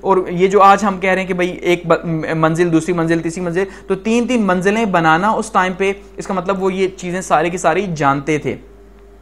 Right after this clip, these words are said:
अटैच बाथरूम वहाँ पे भी मौजूद थे और वेस्ट वाटर को वो भी इसी तरह से pit में जो है वो dump किया करते थे।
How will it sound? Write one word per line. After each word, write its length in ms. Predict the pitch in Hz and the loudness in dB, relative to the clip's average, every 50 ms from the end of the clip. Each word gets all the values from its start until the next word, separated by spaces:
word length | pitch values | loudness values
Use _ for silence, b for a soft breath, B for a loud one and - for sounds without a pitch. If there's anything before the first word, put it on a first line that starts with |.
| - - 156 | -16 -10 -6
अटैच 300 | 156 - 160 165 170 175 | 0 4 4 4 4 4
बाथरूम 420 | 165 160 156 160 - 170 170 175 | 4 4 4 2 0 -4 -4 -2
वहाँ 240 | 156 151 151 160 175 | -2 0 2 2 2
पे 120 | 175 196 | 2 2
भी 60 | 185 | 0
मौजूद 340 | 185 175 165 160 170 170 165 - | 0 0 0 0 0 -2 0 -2
थे 100 | 185 180 B B B B B | -6 -6 B B B B B
और 120 | 170 160 | 2 2
वेस्ट 280 | 151 156 160 170 165 180 | 2 2 0 0 2 2
वाटर 220 | 165 160 160 170 | 2 2 2 0
को 100 | 165 170 | -4 -2
वो 140 | 160 165 175 | 0 0 0
भी 120 | 170 175 | 0 0
इसी 160 | 170 165 - - | -4 -6 -6 -4
तरह 120 | 170 170 | -4 -4
से 120 | 165 202 | -4 -6
pit 280 | 175 - 180 170 170 - | -6 -4 -4 -4 -4 -4
में 100 | 175 160 | -6 -4
जो 100 | 151 156 | -2 -2
है 60 | 151 | -2
वो 140 | 151 175 208 | -2 -2 -2
dump 360 | 202 170 160 151 165 165 - - | 0 0 0 0 -2 -4 -10 -4
किया 180 | 160 165 143 143 | 0 0 0 2
करते 300 | 143 143 143 - 156 151 | 0 -2 -4 -4 -6 -4
थे। 120 | 165 | -6